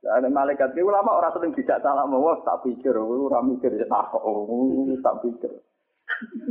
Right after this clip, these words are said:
Bapak dibate napa? Tak pikir. Artinya ada harus sama. Kita boleh punya pilihan-pilihan. Yang penting kita punya istihad bahwa tujuannya itu man saliman muslimun min lisani. Orang lain boleh berpikir tidak sama, boleh.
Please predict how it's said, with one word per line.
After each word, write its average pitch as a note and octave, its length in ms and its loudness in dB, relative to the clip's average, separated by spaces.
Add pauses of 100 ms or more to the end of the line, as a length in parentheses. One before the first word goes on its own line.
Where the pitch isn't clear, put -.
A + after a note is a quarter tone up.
(960)
Bapak B2+ 320 2
dibate C3+ 400 2
napa? C3+ 240 2 (320)
Tak - 160 4
pikir. - 920 -2 (500)
Artinya E3+ 320 2
ada C#3 60 4 (100)
harus C3+ 160 0
sama. G2+ 320 0 (240)
Kita D#3 320 0
boleh A#2+ 240 0
punya B2+ 240 2
pilihan-pilihan. A2+ 880 0
Yang B2+ 140 2 (100)
penting D#3+ 140 0 (100)
kita B2+ 160 4
punya A#2+ 240 -2
istihad - 560 -2
bahwa A#2 160 2
tujuannya A2+ 540 0 (100)
itu E3+ 80 0
man B2+ 240 0
saliman A2+ 480 0
muslimun B2+ 320 -2
min A#2+ 160 0
lisani. A2 360 0 (1500)
Orang G#3 240 4
lain B3+ 160 4
boleh F#3+ 240 4
berpikir A3+ 320 2
tidak F#3 240 2
sama, G#3 240 2
boleh. - 240 -4